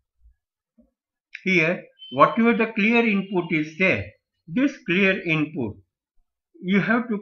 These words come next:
connect to the ground. So you can connect it to the ground initially. So the clear input will get zero,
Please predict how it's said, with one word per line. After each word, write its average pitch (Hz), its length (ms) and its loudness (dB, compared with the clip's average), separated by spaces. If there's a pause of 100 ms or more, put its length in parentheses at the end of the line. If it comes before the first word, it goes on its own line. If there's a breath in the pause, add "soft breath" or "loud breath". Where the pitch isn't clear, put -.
connect 151 280 0 (100)
to 143 80 -4
the 147 180 -4
ground. 123 400 0 (1040)
So 180 300 -2 (500)
you 165 220 -2
can 160 340 -2 (340)
connect 190 320 0
it 196 220 -4
to 151 100 -2
the 135 180 -6
ground 123 520 -2 (1080)
initially. 147 800 -2 (1200)
So 151 400 0 (220)
the 147 100 -2 (100)
clear 196 320 2
input 175 600 -4
will 151 180 -2 (100)
get 135 240 -2 (220)
zero, 156 600 -2